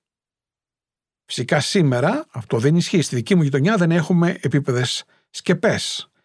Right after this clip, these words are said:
Συνήθως οι γείτονές μας θα ανεβαίνουν στη δική μας τη σκεπή. Οπότε δεν υπάρχει τέτοιο ζήτημα για μας σήμερα φράχτη γύρω από τη δική μας τη σκεπή. Η αρχή όμως,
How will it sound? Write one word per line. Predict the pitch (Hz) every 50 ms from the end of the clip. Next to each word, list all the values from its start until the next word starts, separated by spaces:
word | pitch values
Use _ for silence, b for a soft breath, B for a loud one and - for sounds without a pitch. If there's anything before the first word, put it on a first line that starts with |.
| _ _
Συνήθως | - - 139 160 151 - - -
οι | -
γείτονές | 165 156 165 131 139 156 175
μας | 190 214 180
θα | - 196
ανεβαίνουν | 180 170 156 147 170 190 180
στη | - 180
δική | 175 175 - - 202
μας | 202 180
τη | - 208
σκεπή. | 185 - 208 185 185 226 180 120 104 - _ _ _ _ _ _ _ _ _ _ _ _ _
Οπότε | - 165 160 156 - 180 175 - 165
δεν | 147 220 226
υπάρχει | 208 - - 202 185 185
τέτοιο | - 190 - - 160 147 135
ζήτημα | - - - - 202 208 180 185 151 135 127
για | 117 113 123 127
μας | 139 135 131
σήμερα | - 160 143 127 117 107 104 107 b b b
φράχτη | - - - 156 147 131 - - - 175 170 b b b b b
γύρω | - 123 123 156 151 147
από | - -
τη | 143 135
δική | 123 120 - 135 123
μας | 117 113 -
τη | - 127
σκεπή. | - - - 131 - 190 147 170 - - _ _ _ _ _ _ _ _ _ _ _ _ _ _ _ _ _ _ _ _ _ _ _ _ _
Η | 156 151 160 147
αρχή | 143 135 - - - 254 254 240 190
όμως, | 147 131 117 104 90 87 - 147 143 - - - -